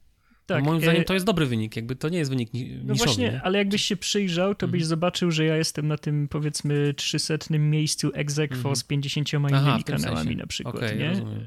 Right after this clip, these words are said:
Speaker 1: Że, że ta skala jest taka, że
Speaker 2: Mhm,
Speaker 1: te
Speaker 2: mhm.
Speaker 1: pierwsze parę miejsc to
Speaker 2: Kumam.
Speaker 1: jest przepaść potem między tym, co się dzieje tam z resztą kanałów.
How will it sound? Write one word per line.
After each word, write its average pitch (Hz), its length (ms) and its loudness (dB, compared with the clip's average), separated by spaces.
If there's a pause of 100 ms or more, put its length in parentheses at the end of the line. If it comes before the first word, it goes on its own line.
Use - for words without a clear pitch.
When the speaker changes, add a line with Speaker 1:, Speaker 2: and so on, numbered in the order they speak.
Speaker 1:
Że, 147 280 -2
że 143 140 -2
ta 147 140 -4
skala 147 360 0
jest - 260 -2
taka, 143 400 -2
że 139 160 0
Speaker 2:
Mhm, 156 240 2
Speaker 1:
te 156 60 0
Speaker 2:
mhm. 139 120 -2
Speaker 1:
pierwsze 202 320 2
parę 175 280 2
miejsc 175 540 0
to - 720 -14
Speaker 2:
Kumam. 143 40 2
Speaker 1:
jest 113 220 -2
przepaść 165 600 0
potem 147 360 -4
między 147 240 2
tym, 139 160 -4
co 143 100 -6
się 143 140 -2
dzieje 139 240 0
tam 143 160 0
z 139 60 0
resztą - 340 -2
kanałów. - 480 -10